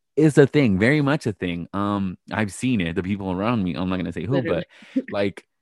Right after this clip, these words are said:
Speaker 1: who's to say? Oh gosh, that makes me so nervous. Like, you don't know who's out there. And that's the thing, like,
Speaker 2: Yeah.
Speaker 1: I would like to, I always, whenever I'm out or just thinking of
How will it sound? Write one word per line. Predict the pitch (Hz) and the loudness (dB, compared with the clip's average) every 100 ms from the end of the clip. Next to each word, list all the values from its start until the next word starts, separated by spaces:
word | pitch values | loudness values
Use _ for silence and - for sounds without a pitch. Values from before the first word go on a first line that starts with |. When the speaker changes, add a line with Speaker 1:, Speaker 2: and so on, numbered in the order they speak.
| _ - _ _ _ - - _ - | _ -20 _ _ _ -20 -20 _ -4
Speaker 1:
who's | 120 131 - | 0 0 -2
to | 139 | -6
say? | - - | -4 0
Oh | 113 98 | 0 0
gosh, | 95 92 87 | 0 0 -2
that | - 107 | -2 -2
makes | 107 110 | 0 -2
me | |
so | 92 98 | -2 -2
nervous. | 95 87 85 78 92 | 0 -2 -2 -4 -6
Like, | 85 - | -6 -8
you | 95 113 | -2 2
don't | 156 | 2
know | 165 | 4
who's | 160 - | 2 0
out | 110 135 | -2 -2
there. | 131 | -2
And | 113 | 0
that's | 120 147 | 0 0
the | 127 | 0
thing, | 135 | 2
like, | 120 104 | 0 -2
Speaker 2:
Yeah. | - - | -6 -10
Speaker 1:
I | 85 131 | -4 0
would | 156 135 | 0 0
like | 120 113 | 0 0
to, | - | 0
I | 127 135 | 2 4
always, | 117 123 104 - _ _ _ _ _ _ - | 4 2 0 -4 _ _ _ _ _ _ -10
whenever | 95 98 92 98 95 | -4 -2 -2 -2 -2
I'm | 101 95 | -2 -4
out | 92 90 87 - | -6 -6 -6 -2
or | 107 | -2
just | 110 - | -2 -4
thinking | 160 160 | -2 -2
of | 110 | -4